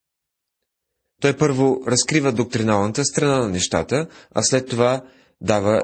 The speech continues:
и практическа насоченост. Макар че не можем категорично да потвърдим авторството на апостол Павел, е, към евреи, ясно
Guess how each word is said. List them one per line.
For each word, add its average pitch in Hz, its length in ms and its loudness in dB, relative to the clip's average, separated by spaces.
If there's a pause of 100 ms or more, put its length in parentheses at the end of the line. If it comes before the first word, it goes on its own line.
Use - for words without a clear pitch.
и 113 220 -2
практическа 95 880 -2
насоченост. - 760 -6 (1700)
Макар 196 420 0 (220)
че 170 180 0
не 165 80 2
можем 151 340 0
категорично 127 840 0
да 101 240 -2
потвърдим 113 640 -2
авторството 107 760 -2
на 92 100 0
апостол 95 420 -4
Павел, 92 400 -2 (580)
е, - 60 -8 (140)
към 87 240 -2
евреи, 104 540 0 (680)
ясно 151 580 -2